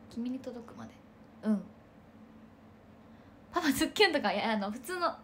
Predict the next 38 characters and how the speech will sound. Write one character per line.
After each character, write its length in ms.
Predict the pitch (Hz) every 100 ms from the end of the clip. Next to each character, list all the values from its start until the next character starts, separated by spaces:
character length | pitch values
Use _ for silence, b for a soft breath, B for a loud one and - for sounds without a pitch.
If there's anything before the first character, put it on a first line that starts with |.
| - - - -
魚 380 | 277 311 339 339
釣 220 | - 226
り 80 | 196
の 80 | 220
方 140 | 202
で 100 | -
す。 140 | - - - - - - - - - - - - - - - - - B B B B B B
え 40 | 220
ー、 180 | 214 208
嬉 160 | 233
し 140 | - 262
い。 60 |
た 100 | -
く 140 | 214 -
さ 100 | 311
ん 80 |
見 80 | 320
て 100 | 302
く 80 | 277
だ 120 | 233
さ 100 | 233
っ 40 | 240
て 140 | 226
る 120 | 214
ん 120 | 202
だ。 200 | 196 190 - - - B B B -
ど 120 | 392
ん 40 |
な 80 | 523
話 240 | 339 269 -
す 100 | 233
れ 80 |
ば 140 | 214 208
い 60 |
い 20 | 190
の？ 100 | 175
う 20 | 220
ん。 320 | 233 214